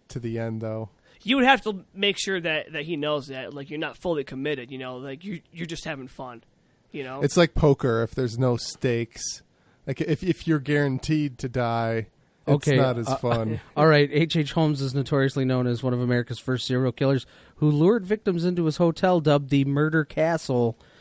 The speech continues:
Speaker 3: during the World's Fair in eighteen ninety-three. According to some claims, he killed up to two hundred people inside his macabre hotel that was outfitted with trap doors, gas chambers, and basement crematorium. Um, so there you go.
Speaker 2: There you go.
Speaker 1: Well,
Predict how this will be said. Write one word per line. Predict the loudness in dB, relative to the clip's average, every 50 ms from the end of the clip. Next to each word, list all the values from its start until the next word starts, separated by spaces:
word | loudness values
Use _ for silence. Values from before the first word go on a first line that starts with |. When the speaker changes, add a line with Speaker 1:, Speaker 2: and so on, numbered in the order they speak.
| _ -20 _ _ 2
Speaker 3:
during | 4 4 4 4 4 2
the | 2
World's | 4 4 4 4 4 2 0 -6
Fair | -14 -16 -6 -2 0 2 2
in | 2 2
eighteen | 2 0 -2 -2 -2 0
ninety-three. | 0 0 0 -2 -4 -2 0 2 2
According | 2 2 0 0 0 0 0
to | 0 -2
some | -2 -2 -2 -2 -2
claims, | -2 -2 0 0 0 -2 -2 -2
he | -2 -2 0
killed | 2 2 4 4 4
up | 2 2
to | -2 -8
two | -6 -2 0 0
hundred | 2 0 0 -2 -4 -2
people | -2 -2 -2 0 2 2 2
inside | 2 2 4 4 4 4
his | 4 2 2 2
macabre | -2 -4 -4 -4 -4 -2 0 0 2 2 2
hotel | 2 2 0 -2 -2 -2 0 2 4 4 4 2 0 -2 0
that | 2 2 4
was | 2 2 0
outfitted | 2 2 2 2 2 0 -2 -2 -2 -2
with | -4 -6 -6
trap | -6 0 2 2 2 2 -2 -8 0
doors, | 2 4 6 6 6 4 2 -2 -2
gas | 0 2 2 4 2 0 -4
chambers, | -2 0 0 2 2 2 0 0 0
and | -4 -4 -6 -10 -4 _
basement | 0 0 0 0 -2 -6 -8 -8 -6
crematorium. | -6 -4 -2 -2 -2 -2 -4 -4 -4 -2 -2 0 -2 -2 -2 -4 -6 -8 -12 _ _ _ _ _ _ _
Um, | -10 -6 -6 -4 -4 -4 -6 -8 -10 -14 -20 _ _ _ _ _ _ _
so | -8 -6 -4 -2 -2
there | -2 -2 -2
you | -2
go. | -4 -4 -6 -6 -8
Speaker 2:
There | -8 -8
you | -8 -6 -2 0
go. | 2
Speaker 1:
Well, | 4 4 4 4 2 0 -2